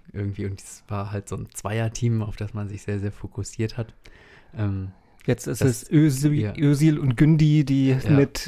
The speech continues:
Speaker 2: äh, Erdogan posieren und, äh,
Speaker 1: Polarisieren. Da.
Speaker 2: sowohl als auch, ja.
Speaker 1: Ja.
Speaker 2: Hm, ja,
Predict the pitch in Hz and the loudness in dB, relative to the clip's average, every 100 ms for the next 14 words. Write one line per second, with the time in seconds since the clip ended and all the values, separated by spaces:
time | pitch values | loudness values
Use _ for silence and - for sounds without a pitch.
0 | - 135 127 127 139 135 139 135 131 - | -2 2 2 2 4 4 4 2 2 2
1 | 127 120 135 127 131 120 117 110 - 113 | 2 4 4 4 4 4 2 0 -2 2
2 | 113 113 - - - - - 123 95 92 | 4 2 -4 -18 -18 -2 2 4 2 0
3 | 92 95 104 - - - - - - - | -6 -8 -10 -12 -16 -16 -14 -16 -18 -20
4 | - - _ _ _ - _ _ - 127 | -20 -20 _ _ _ -20 _ _ 0 2
5 | 117 123 123 120 113 104 98 - 101 98 | 4 4 2 0 0 -2 -2 -2 0 -2
6 | 95 - - - _ _ _ - _ _ | -6 -14 -20 -20 _ _ _ -20 _ _
7 | _ - _ - 135 123 107 92 113 135 | _ -20 _ 2 4 4 0 0 2 4
8 | 113 | 2